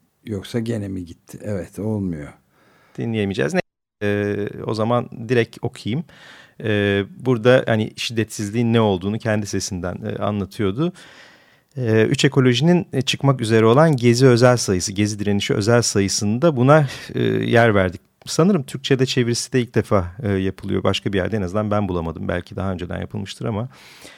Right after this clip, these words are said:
Speaker 2: E, şiddetsizliğin altı kuralı şöyle. Bir,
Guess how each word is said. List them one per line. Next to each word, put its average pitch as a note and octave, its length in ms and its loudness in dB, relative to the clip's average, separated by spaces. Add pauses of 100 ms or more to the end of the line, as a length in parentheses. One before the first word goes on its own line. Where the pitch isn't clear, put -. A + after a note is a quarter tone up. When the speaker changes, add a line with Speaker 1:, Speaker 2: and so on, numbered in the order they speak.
(300)
Speaker 2:
E, G#2+ 340 -2
şiddetsizliğin C3+ 580 -4
altı C3+ 280 4
kuralı C3+ 280 0
şöyle. C#3+ 500 2 (680)
Bir, C#3 280 0